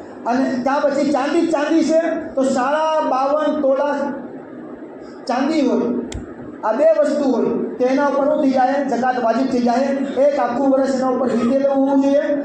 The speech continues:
અને કરજો અને ઉધાર જે આપણે કરજો કહેવાય એ કરજો એના ઉપર ન હોવું જોઈએ. સમજમાં આવી ગયું? સાડા સાત તોલા એ તો સોનું હોય, યા પછી ચાંદી જ ચાંદી હોય તો સાડા બાવન તોલા શું હોય?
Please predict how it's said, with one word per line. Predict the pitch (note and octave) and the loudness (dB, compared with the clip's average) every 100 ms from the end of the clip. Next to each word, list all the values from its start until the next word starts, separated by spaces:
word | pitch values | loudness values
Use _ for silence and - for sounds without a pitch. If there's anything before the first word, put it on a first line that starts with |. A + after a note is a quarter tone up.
| - | -4
અને | A#3 B3+ | -2 0
કરજો | B3 B3+ B3 B3 | 0 0 0 2
અને | D4 C#4+ C4+ | 2 2 0
ઉધાર | A#3+ A#3+ - - C4+ B3+ | 0 0 0 0 -2 -2
જે | B3+ | 0
આપણે | A#3+ B3 A#3+ A#3+ | 0 0 0 0
કરજો | B3+ C4 C#4+ | 0 2 2
કહેવાય | C#4 B3 G#3+ | 2 0 0
એ | A#3+ A#3+ | -2 -2
કરજો | A#3+ A#3+ C4 | -2 0 0
એના | A#3+ A3+ | 0 0
ઉપર | A3+ | -2
ન | A#3 | -2
હોવું | A#3+ G#3 G3 F3+ | 0 2 2 2
જોઈએ. | F3 - - - - - - - - - - - - - - - - - - - - - - - - | 0 0 -4 -8 -14 -14 -16 -18 -18 -16 -16 -16 -18 -18 -18 -18 -16 -16 -14 -16 -16 -16 -16 -16 -10
સમજમાં | E3+ A3 A#3 | -4 -2 0
આવી | A#3 C#4 | 0 0
ગયું? | B3+ - - - - - - - | 0 0 -2 -6 -10 -14 -16 -16
સાડા | - - A3 C4+ C4+ | -14 -4 0 0 0
સાત | B3 B3+ B3+ | -2 -2 -2
તોલા | B3+ C4 A#3+ | 0 0 2
એ | A#3 | 2
તો | C4 | 0
સોનું | C4+ C#4+ C#4+ | 0 2 2
હોય, | G#3 G3 - - - - - - F#3 | 0 0 -2 -4 -8 -14 -16 -8 -2
યા | B3 C4+ | 0 0
પછી | C4 B3 | 0 0
ચાંદી | C4+ D4 E4 - | 0 0 0 2
જ | |
ચાંદી | D4 D4 D4+ | 0 0 2
હોય | B3+ A#3 | 0 0
તો | B3+ | -2
સાડા | B3+ B3 C#4 | 0 0 0
બાવન | C4+ A#3+ C4+ C4+ C4 | 0 0 0 0 0
તોલા | C4+ C4+ | 2 2
શું | C#4 | 2
હોય? | B3+ | 2